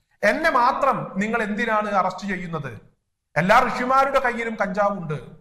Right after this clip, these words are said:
മഹാകുംഭമേളയിൽ പങ്കെടുത്ത മുഴുവൻ ആളുകളുടെ പക്കലും കഞ്ചാവുണ്ട്, നിങ്ങളൊന്ന് പരിശോധിക്കൂ, നിങ്ങൾ അവരെ ഒക്കെ പോയി ഒന്ന് അറസ്റ്റ് ചെയ്യൂ. കഞ്ചാവ് എന്ന് പറഞ്ഞാൽ ഇത് ഞങ്ങളുടെ കയ്യിലുള്ളത് പ്രസാദമാണ്,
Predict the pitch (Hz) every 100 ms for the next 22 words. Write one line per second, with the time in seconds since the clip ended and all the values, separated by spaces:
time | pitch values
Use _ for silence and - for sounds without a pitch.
0 | _ _ 156 165 226 233 214 233 226 226
1 | 226 220 208 202 214 208 - 202 143 -
2 | - _ - 196 285 311 240 233 240 233
3 | 226 214 214 208 196 180 190 190 180 170
4 | 170 196 202 196 165 156 151 170 185 185
5 | 156 160 185 160 190 196 160 226 226 196
6 | 180 175 156 160 160 165 135 113 - _
7 | _ _ _ - 170 208 254 277 262 247
8 | 233 233 202 - - _ _ 185 226 196
9 | 220 233 220 214 214 208 190 - 190 202
10 | 233 277 269 220 180